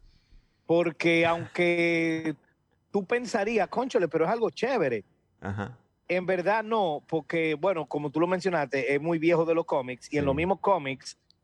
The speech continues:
Speaker 1: ellos, los escritores, se vuelven haraganes y cogen el concepto como una muleta para hacer historia loquísima, sin ningún tipo de sentido, a veces rompiendo la propia regla de los personajes o del
Speaker 2: Mm.
Speaker 1: universo en el que están.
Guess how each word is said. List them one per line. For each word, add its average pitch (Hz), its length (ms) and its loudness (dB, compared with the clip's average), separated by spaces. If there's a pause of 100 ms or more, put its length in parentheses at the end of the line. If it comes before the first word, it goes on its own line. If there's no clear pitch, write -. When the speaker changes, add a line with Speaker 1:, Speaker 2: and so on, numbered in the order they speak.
(240)
Speaker 1:
ellos, 165 1000 4
los 156 80 4
escritores, 165 440 2
se 147 80 0
vuelven 151 260 2
haraganes 147 520 -2 (520)
y 147 120 0
cogen 170 280 4
el 190 100 2
concepto 170 480 2
como 143 160 -4
una 165 120 0
muleta 151 440 0
para 139 140 -2
hacer 156 200 0
historia 147 420 2
loquísima, 143 720 -2 (500)
sin 190 320 -2
ningún 180 300 0
tipo 220 200 -2
de 214 80 2
sentido, 160 520 0
a 139 40 2
veces 160 300 0
rompiendo 156 440 -2
la 127 100 -2
propia - 260 -6
regla 170 260 0
de - 60 2
los 135 140 0
personajes 143 500 -4
o - 80 -4
del 135 120 -2
Speaker 2:
Mm. - 20 -2
Speaker 1:
universo 131 360 0
en 135 60 -4
el 120 80 -6
que 117 80 -2
están. 160 280 0